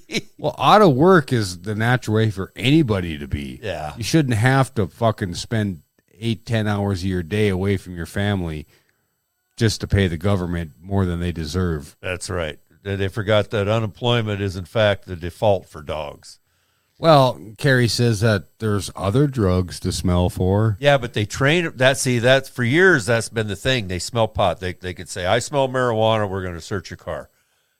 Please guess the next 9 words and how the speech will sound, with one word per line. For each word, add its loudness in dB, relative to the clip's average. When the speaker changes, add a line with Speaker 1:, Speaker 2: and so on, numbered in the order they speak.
Speaker 1:
And -10
marijuana 4
is -2
legal, 2
then -2
that 2
no 2
longer 0
applies. -4